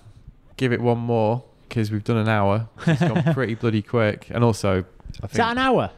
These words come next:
Speaker 1: Yeah, and
Speaker 2: Thought
Speaker 1: also
Speaker 2: I needed a wee.
Speaker 1: <laughs> Yeah, me too. Those them forty-year-old bladders. I guess the que-, I'm gonna give you a classic question I ask a lot of people on this podcast, but
Speaker 2: Make it an
Speaker 1: especially,
Speaker 2: easy one.
Speaker 1: especially people like that, that have achieved so much like yourself. What, what are you proudest of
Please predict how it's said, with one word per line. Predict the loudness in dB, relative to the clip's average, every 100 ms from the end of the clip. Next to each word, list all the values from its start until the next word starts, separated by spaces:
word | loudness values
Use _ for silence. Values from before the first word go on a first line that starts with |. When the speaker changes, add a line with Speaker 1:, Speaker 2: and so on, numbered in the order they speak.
| -12 -2
Speaker 1:
Yeah, | 0 0 -2 -8 -2
and |
Speaker 2:
Thought | 2 2
Speaker 1:
also | 2
Speaker 2:
I |
needed | 0 2
a | 2
wee. | 0 0 0
Speaker 1:
<laughs> | -2 0 -2 0 -2 0 -2 -2 -10 -12 -10
Yeah, | -2 0
me | 0 0
too. | 0 0 0
Those | -2 -2
them | 0 -2 -4
forty-year-old | -2 0 2 0 0
bladders. | 0 0 0 -2 -10 -16 -16 -6 -2
I |
guess | 2 2 0
the | -8
que-, | -2 0
I'm | 0
gonna | 0
give | 0 -2
you |
a |
classic | 0 -2 0 -2 -2 -10 -10
question | -2 -2 0
I | 0
ask | 0
a | 0
lot | -2
of | -2
people | -4 0
on | 2
this | 2 -2 -8
podcast, | -2 0 2 0 4
but | 4 4 -4 -20 -20 -8
Speaker 2:
Make | -6 -2
it |
an | 2
Speaker 1:
especially, | 4 2
Speaker 2:
easy | 2
one. | 2 2
Speaker 1:
especially | 0 -2 -2
people | 0 0 0 0
like | 0 -2 -2
that, | -2 -2 -2
that | 0
have | 0
achieved | 0 0 0
so | 0
much | 0 -2 0
like | 0
yourself. | 0 0 0 0 0
What, | 2 2 -2 -16 -6
what | 2 2
are |
you | 2 -2
proudest | 0 0 0 -2 -2
of | -2